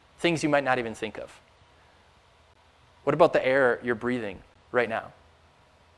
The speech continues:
The fact that the air conditioning works, at least partially. The fact that you have water at your fingertips to drink,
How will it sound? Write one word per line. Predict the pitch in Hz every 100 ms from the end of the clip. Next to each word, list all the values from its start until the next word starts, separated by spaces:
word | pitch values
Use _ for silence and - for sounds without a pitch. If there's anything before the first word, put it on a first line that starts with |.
| _ _ _ _ - _
The | -
fact | 156 147
that | 147
the | 139
air | 127 139
conditioning | 139 123 - 117 107 104 _ _ _
works, | 131 127 - - -
at | -
least | 123 123
partially. | - 113 - 90 85 - - - _ _ - - - - _ _ _ _
The | -
fact | 165 175
that | - 160
you | 170
have | 151 131
water | 117 123 135 107 95 - - - - _ _ _
at | - 175
your | 190
fingertips | - 180 160 120 - - - - _ _ -
to | 156
drink, | 131 156 113 -